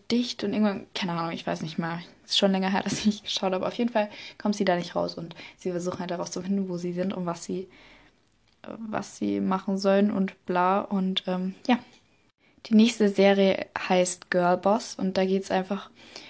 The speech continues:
ähm, um, ich weiß ihren Namen nicht mehr, weil ich mir keine Namen merken kann. Aber, äh, es geht um ein Mädchen. Also Mädchen, sie ist schon ausgezogen und so, aber sie hat halt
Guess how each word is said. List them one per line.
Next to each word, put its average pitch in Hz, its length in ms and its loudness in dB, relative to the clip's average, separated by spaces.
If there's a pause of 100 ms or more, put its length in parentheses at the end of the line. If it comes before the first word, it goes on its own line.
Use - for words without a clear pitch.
(220)
ähm, 185 500 -2 (120)
um, 175 560 -2 (1700)
ich - 120 -20
weiß 185 180 -2
ihren 233 100 8
Namen 175 240 4
nicht 175 180 -8
mehr, 202 160 2 (680)
weil 180 100 -4
ich - 100 -8
mir 190 80 -2
keine 220 220 8
Namen 180 340 4
merken 175 400 -4
kann. 214 220 2 (560)
Aber, 196 400 4
äh, 202 140 0
es 190 180 -6
geht 208 140 -2
um 196 100 2
ein 175 140 -2
Mädchen. 208 600 4 (600)
Also 175 300 -2
Mädchen, 180 540 -2 (240)
sie - 120 -8
ist 185 100 -4
schon 165 160 -6
ausgezogen 220 580 4
und 220 140 6
so, 240 160 2
aber 196 240 4
sie 202 140 0
hat 208 120 0
halt 202 200 4